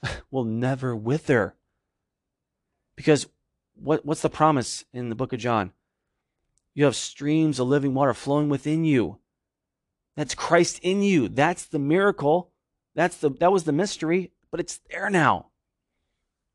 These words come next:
What are you gonna do with it? So my last thing as we, as we close today, are you standing firm in the faith?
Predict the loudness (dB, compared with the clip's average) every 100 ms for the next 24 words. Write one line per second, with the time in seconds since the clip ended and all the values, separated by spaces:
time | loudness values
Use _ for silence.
0 | -2 0 2 2 2 2 2 0 -2 _
1 | _ _ _ _ _ _ _ _ _ _
2 | _ _ _ _ _ _ _ _ _ _
3 | 0 4 6 6 4 2 -2 0 -2 0
4 | 2 2 0 -8 -12 -4 -4 0 2 2
5 | 0 -4 -4 -4 -10 _ _ _ _ _
6 | _ _ _ _ _ _ _ _ _ _
7 | _ _ _ 4 4 4 0 -2 -2 0
8 | 2 0 -2 -2 -2 -2 -4 -4 -4 -4
9 | -4 -12